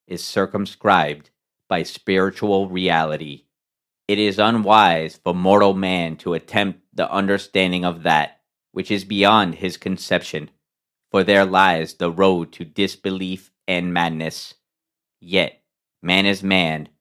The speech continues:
and ever fated to reach out beyond himself,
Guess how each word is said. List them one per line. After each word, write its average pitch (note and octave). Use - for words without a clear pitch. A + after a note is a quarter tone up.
and F#2
ever G2
fated D#2+
to F2
reach F#2+
out F#2
beyond F2
himself, E2+